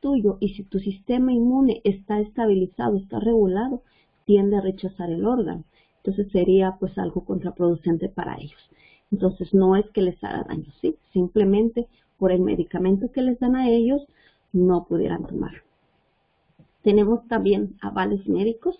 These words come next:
y por eso es que nosotros estamos tan, tan comprometidos y sabiendo que podemos recomendarlos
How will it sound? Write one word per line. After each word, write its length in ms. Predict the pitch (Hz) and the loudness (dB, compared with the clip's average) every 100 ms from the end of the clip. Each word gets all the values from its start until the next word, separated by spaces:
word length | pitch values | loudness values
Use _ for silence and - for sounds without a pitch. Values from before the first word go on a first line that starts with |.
| 196 | -10
y 120 | 190 190 | -6 -4
por 200 | 196 180 | -2 -6
eso 160 | 175 | -6
es 80 | 202 | -12
que 100 | - | -2
nosotros 360 | 196 175 196 - | -2 0 -6 -8
estamos 440 | - 190 185 196 | -6 0 2 0
tan, 240 | - 196 190 - - - - - | 2 2 2 -10 -20 -20 -20 -4
tan 180 | 196 185 | 0 2
comprometidos 800 | 190 185 190 185 175 190 202 240 - | 2 2 2 2 0 2 2 0 -2
y 100 | 202 | -6
sabiendo 560 | 208 185 196 185 226 | -2 0 0 2 0
que 80 | 226 | -2
podemos 400 | 208 185 190 196 | -4 -2 2 2
recomendarlos 800 | 226 226 190 180 175 180 220 | 2 0 0 2 2 2 0